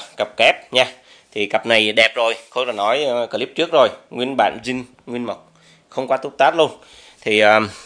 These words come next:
cái cặp này anh em, đầu tiên là nó trùng series này. Này trùng series này, A B luôn anh em này.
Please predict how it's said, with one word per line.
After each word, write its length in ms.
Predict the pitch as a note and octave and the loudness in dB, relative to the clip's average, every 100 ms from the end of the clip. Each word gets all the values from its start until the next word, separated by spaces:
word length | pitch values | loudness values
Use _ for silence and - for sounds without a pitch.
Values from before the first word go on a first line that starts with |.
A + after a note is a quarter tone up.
| - - - - - - - | -20 -20 -20 -20 -20 -14 -4
cái 100 | D3+ | 0
cặp 180 | B2 - | 2 4
này 200 | G#2+ G#2+ | 4 6
anh 100 | A#2+ | 4
em, 120 | A#2+ - - A2 | 2 -2 -10 2
đầu 180 | A2+ | 4
tiên 220 | G#2+ C#3 C3 - - - | 6 4 4 -2 -14 0
là 140 | G2+ G2 | 2 2
nó 80 | |
trùng 260 | A#2 A2+ G2 | 0 -2 0
series 360 | B2 A#2 A#2 G2+ | 2 4 4 2
này. 120 | - _ _ - - _ - | -4 _ _ -20 -20 _ -6
Này 100 | G#2 | -4
trùng 160 | G2 - | -4 -2
series 280 | G#2+ A2 | 0 0
này, 60 | G2+ | 0
A 120 | G#2+ | 2
B 80 | A2+ A#2 A2+ | 6 6 6
luôn 100 | A2+ | 4
anh 80 | |
em 140 | A2+ G#2 | 2 0
này. 120 | F2+ | -4